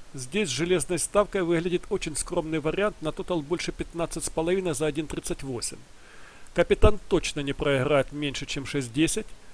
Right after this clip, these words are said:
в какой бы форме ни находился Лисовский. Но и даже разобранный Лисовский должен в любом случае взять у Картера шесть фреймов.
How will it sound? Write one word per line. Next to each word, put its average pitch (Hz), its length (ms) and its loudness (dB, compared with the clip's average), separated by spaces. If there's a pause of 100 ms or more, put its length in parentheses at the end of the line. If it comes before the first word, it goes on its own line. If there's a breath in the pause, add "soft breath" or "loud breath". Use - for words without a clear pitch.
(180 loud breath)
в - 80 -10
какой 175 300 4
бы 170 100 4
форме 170 380 -2
ни 170 100 -2
находился 151 500 0
Лисовский. 139 600 -2 (540 loud breath)
Но 175 140 6
и 180 60 6
даже 185 240 4
разобранный 160 540 4
Лисовский 170 500 2
должен 165 400 0
в 139 80 -2
любом 156 320 2
случае 175 400 -2
взять 151 200 2
у 151 40 -6
Картера 156 420 -2
шесть 151 220 -2
фреймов. 110 440 -6